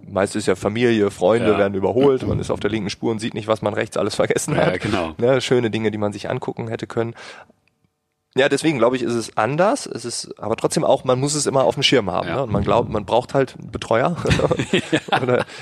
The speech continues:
Speaker 1: jemanden, der einem sehr nahe steht, der einen dann vielleicht ein Stück weit wieder
Speaker 2: Ja.
Speaker 1: zurückholt und sagt, „Ja, jetzt
Speaker 2: Mhm.
Speaker 1: brauchst du aber auch mal vielleicht einen Urlaub.“ <laughs> So,
Speaker 2: Genau.
Speaker 1: das wär vielleicht ganz gut. Oder wandern, das machst du ja auch sehr, sehr
Speaker 2: Ja.
Speaker 1: gerne. Ich glaub, die, die Reise hat dir da auch viele,
Speaker 2: Mhm.
Speaker 1: ähm, ja, Rückzugsorte beschert, beziehungsweise
Speaker 2: Ja.
Speaker 1: Routinen, die du dann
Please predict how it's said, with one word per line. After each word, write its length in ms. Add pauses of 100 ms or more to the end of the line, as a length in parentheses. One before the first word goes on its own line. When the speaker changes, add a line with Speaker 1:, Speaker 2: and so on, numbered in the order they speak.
(100)
Speaker 1:
jemanden, 300
der 100
einem 160
sehr 140
nahe 200
steht, 240 (240)
der 100
einen 160
dann 120
vielleicht 260
ein 40
Stück 260
weit 120
wieder 180
Speaker 2:
Ja. 40
Speaker 1:
zurückholt 420
und 120
sagt, 180
„Ja, 580
jetzt 280
Speaker 2:
Mhm. 60
Speaker 1:
brauchst 220
du 40
aber 120
auch 100
mal 120
vielleicht 260
einen 100
Urlaub.“ 540
<laughs> 40
So, 220
Speaker 2:
Genau. 180
Speaker 1:
das 180
wär 80
vielleicht 260
ganz 200
gut. 220
Oder 160
wandern, 280
das 140
machst 200
du 60
ja 60
auch 180
sehr, 300
sehr 160
Speaker 2:
Ja. 40
Speaker 1:
gerne. 220 (340)
Ich 60
glaub, 220
die, 140
die 100
Reise 280
hat 120
dir 60
da 80
auch 80
viele, 400 (320)
Speaker 2:
Mhm. 140
Speaker 1:
ähm, 440 (120)
ja, 360 (240)
Rückzugsorte 960
beschert, 520
beziehungsweise 560
Speaker 2:
Ja. 40
Speaker 1:
Routinen, 560
die 100
du 140
dann 240